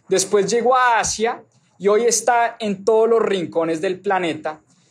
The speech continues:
Y uno de los grandes desafíos es tener que lidiar con las distintas culturas, porque se han encontrado, por supuesto, con choques culturales.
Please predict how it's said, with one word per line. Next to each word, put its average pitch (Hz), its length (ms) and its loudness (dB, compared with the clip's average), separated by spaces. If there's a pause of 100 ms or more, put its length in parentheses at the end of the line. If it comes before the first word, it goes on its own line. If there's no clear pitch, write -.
(120)
Y 190 100 -4
uno 233 180 2
de 262 60 2
los 180 280 -2
grandes 214 560 0
desafíos 208 1120 -2 (260)
es 180 240 -2
tener 208 360 -4
que 214 120 0
lidiar 156 800 0 (280)
con 175 200 -2
las 165 240 0
distintas 175 720 -6
culturas, - 800 -6 (480)
porque 175 300 0
se - 200 0
han 196 160 2
encontrado, 185 920 0 (360)
por 202 140 2
supuesto, 226 600 -2
con 147 280 -6
choques - 440 -2
culturales. 190 960 -2